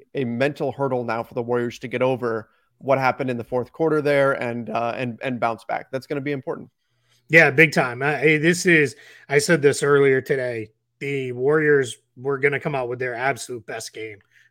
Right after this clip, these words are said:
Speaker 2: that they can play in this next game.
Speaker 1: Yep.
Speaker 2: Because if they don't, it's probably over. You,
Speaker 1: Right.
Speaker 2: you can't go down two oh going on the road.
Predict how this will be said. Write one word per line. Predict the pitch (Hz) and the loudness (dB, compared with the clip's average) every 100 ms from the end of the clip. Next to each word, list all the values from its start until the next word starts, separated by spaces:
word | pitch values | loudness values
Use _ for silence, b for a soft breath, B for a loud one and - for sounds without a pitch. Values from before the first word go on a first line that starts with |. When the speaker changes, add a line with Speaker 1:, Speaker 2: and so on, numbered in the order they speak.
| _ | _
Speaker 2:
that | 131 | -6
they | 123 113 | -4 -6
can | 120 | -8
play | 117 123 117 | -10 -8 -8
in | 113 | -10
this | 101 - | -14 -14
next | 107 - - | -14 -16 -16
game. | 110 98 | -14 -8
Speaker 1:
Yep. | 117 - b b b | -8 -8 b b b
Speaker 2:
Because | - 147 160 139 | 0 6 8 8
if | 127 - | 2 -4
they | 117 | -2
don't, | 123 226 175 113 - _ - | 2 2 2 -4 -14 _ -18
it's | 123 | -10
probably | - 147 120 107 101 | 0 0 0 -8 -8
over. | 131 113 90 _ _ | -6 -8 -14 _ _
You, | 135 143 | -6 -6
Speaker 1:
Right. | 123 | -6
Speaker 2:
you | 139 | -2
can't | 190 180 | -2 2
go | 175 | 4
down | 151 139 113 | 4 2 -2
two | - 135 | -4 -2
oh | 127 117 | -2 -4
going | 120 117 110 | -8 -10 -12
on | 104 | -16
the | 95 | -18
road. | 98 87 | -18 -18